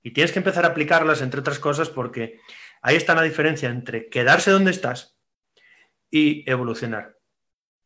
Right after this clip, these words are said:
Está claro que no conozco, no lo conozco, de verdad, y si no me lo, me escribís y me lo decís.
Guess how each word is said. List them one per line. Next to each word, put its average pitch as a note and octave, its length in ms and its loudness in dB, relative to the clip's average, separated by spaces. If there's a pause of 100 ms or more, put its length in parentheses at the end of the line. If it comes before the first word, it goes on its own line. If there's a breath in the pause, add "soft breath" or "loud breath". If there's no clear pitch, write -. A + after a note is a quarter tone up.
(140)
Está D#3 240 0
claro F#3 300 4
que C3+ 720 -2
no E3+ 240 2
conozco, G3 720 0 (1600)
no D3+ 180 2
lo F3 100 4
conozco, B2+ 340 -2
de A#2 60 -4
verdad, A#2+ 200 -2
y A#2+ 60 -4
si - 120 -10
no C3 260 -4
me C3 140 -2
lo, A#2+ 540 -6 (400 soft breath)
me C#3 100 0
escribís D3+ 560 2
y D#3 180 2
me D3 120 0
lo C3 80 0
decís. B2+ 500 -8